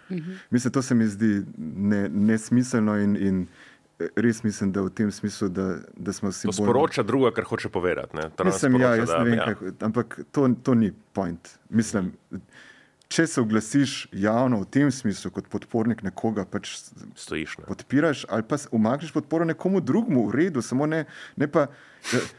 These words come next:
Speaker 2: jaz podpiram tega, pa še, pa še štiri druge, da, da se vključijo in vas, eh,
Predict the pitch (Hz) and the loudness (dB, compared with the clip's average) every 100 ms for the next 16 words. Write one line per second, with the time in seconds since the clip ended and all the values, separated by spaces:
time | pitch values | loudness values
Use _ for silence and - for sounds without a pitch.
0 | - 107 165 - 131 165 170 147 160 156 | -8 0 2 2 -2 2 2 2 0 0
1 | 151 - 123 139 131 - - 160 151 131 | -2 -2 -2 -2 -2 -4 0 2 2 2
2 | 165 156 117 123 104 120 127 123 156 175 | 4 4 4 2 2 0 2 2 4 2
3 | - - 127 120 123 151 - 127 - - | 2 2 4 4 4 2 -2 -8 -10 -16
4 | - - | -8 2